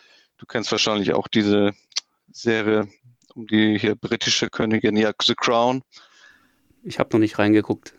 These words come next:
Speaker 1: Aber es ist wahnsinnig hohe, gute Qualität und auch, äh, mit einer Dolby Atmos Spur und, äh,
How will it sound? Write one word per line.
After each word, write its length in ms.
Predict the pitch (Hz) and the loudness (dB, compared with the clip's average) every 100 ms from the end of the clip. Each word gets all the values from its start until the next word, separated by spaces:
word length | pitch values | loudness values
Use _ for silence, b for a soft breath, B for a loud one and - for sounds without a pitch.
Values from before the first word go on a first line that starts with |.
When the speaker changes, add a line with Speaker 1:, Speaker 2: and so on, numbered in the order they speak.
| B B B B | B B B B
Speaker 1:
Aber 160 | 147 92 | -2 -2
es 140 | - | -2
ist 40 | |
wahnsinnig 500 | 113 113 127 131 120 | -2 0 2 2 2
hohe, 460 | 131 127 117 - - | 4 4 2 0 -6
gute 280 | - 123 - | -2 0 0
Qualität 640 | - 123 110 - - 131 | -2 0 0 -2 -2 0
und 180 | 123 113 | 2 0
auch, 340 | - 110 - | 0 0 -2
äh, 680 | 110 113 107 107 107 104 104 | -2 0 2 2 2 2 2
mit 360 | 101 113 110 113 | 0 -4 -4 -2
einer 80 | 110 | 0
Dolby 380 | 117 117 110 | 0 2 0
Atmos 340 | 107 - - - | -2 -2 -2 -2
Spur 520 | - 123 120 117 - | 0 4 4 4 0
und, 280 | 107 104 - | -2 -4 0
äh, 300 | 104 104 98 | 2 2 0